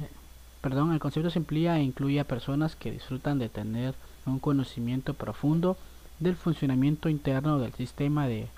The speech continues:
de un sistema, sobre todo las computadoras y las redes informáticas".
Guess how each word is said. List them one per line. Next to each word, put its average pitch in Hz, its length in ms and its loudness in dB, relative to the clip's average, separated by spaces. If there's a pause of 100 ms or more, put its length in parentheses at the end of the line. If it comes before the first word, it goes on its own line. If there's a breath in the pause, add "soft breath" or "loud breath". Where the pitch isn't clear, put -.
(720)
de 120 80 0
un 131 80 2
sistema, 240 400 6 (1040 loud breath)
sobre 247 300 10
todo 196 380 8
las 175 220 4
computadoras 151 920 4
y 127 60 4
las 113 180 0
redes 135 460 -2
informáticas". 139 800 0